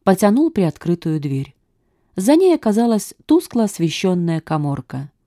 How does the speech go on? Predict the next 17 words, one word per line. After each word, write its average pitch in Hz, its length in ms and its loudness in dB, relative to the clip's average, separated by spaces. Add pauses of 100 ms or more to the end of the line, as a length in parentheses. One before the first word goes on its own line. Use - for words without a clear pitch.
(460)
Кажется, 262 640 -2
никого. 226 640 -4 (800)
Он 156 220 0
подошёл 151 560 -2
к - 80 -20
смятой 151 400 -4
кровати, 143 640 -6 (460)
пощупал, 226 760 -4 (380)
ещё 165 420 -4
тёплая. 143 640 -6 (800)
Тут 302 340 -2 (240)
из 190 160 4
угла 254 260 4
донёсся 262 560 0
тихий 311 340 0
стон. 143 480 -4 (640)
Ахимас 170 640 0